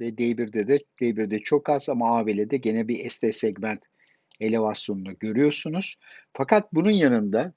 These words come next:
bunun yanında özellikle bizim inferior derivasyonlar dediğimiz, hani, D iki,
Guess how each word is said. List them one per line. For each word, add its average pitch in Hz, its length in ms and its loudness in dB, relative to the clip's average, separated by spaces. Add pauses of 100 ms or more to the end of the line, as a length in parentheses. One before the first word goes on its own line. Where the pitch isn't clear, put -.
bunun 123 120 0
yanında 117 480 0
özellikle 123 680 2 (360)
bizim 131 260 0
inferior 139 600 4
derivasyonlar 110 800 4
dediğimiz, 101 460 -4
hani, 104 220 -4
D 113 80 2
iki, 110 480 -2